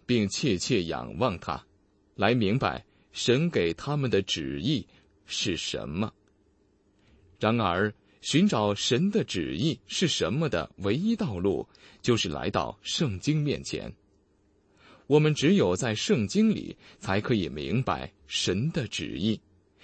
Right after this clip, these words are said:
也唯有在圣经里，才可以意识到神愿意让我们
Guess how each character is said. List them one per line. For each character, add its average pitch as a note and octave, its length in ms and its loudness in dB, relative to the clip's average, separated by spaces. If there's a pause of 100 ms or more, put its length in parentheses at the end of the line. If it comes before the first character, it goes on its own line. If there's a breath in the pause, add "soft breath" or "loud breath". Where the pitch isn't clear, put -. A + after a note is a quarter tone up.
(180 loud breath)
也 C3+ 220 8
唯 D3 240 4
有 A2+ 280 6
在 C#3 200 0
圣 D3 340 2
经 A3 260 4
里， C2+ 260 -4 (300 loud breath)
才 G#2 220 0
可 A#2 140 0
以 F2+ 120 2
意 D3 220 2
识 F#2+ 160 0
到 G#1+ 280 -8 (160)
神 B2+ 380 2
愿 G3+ 260 4
意 A#2+ 260 0
让 C#3+ 260 0
我 C#2+ 140 -4
们 G2+ 280 2